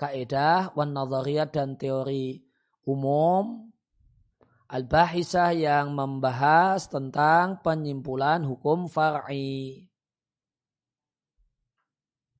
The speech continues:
Kemudian macam-macam hukum far'i, maka lihat contoh-contoh sebagai berikut. Ada kolom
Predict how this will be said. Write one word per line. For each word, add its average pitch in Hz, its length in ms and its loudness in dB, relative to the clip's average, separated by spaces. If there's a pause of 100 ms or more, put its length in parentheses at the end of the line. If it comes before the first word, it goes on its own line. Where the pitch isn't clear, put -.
(920)
Kemudian 202 320 4
macam-macam 226 640 4
hukum 190 240 -2
far'i, 175 800 0 (1120)
maka 175 240 -2
lihat 214 460 4
contoh-contoh 190 680 2
sebagai 156 460 2
berikut. 180 500 0 (960)
Ada 143 240 -4
kolom 156 320 0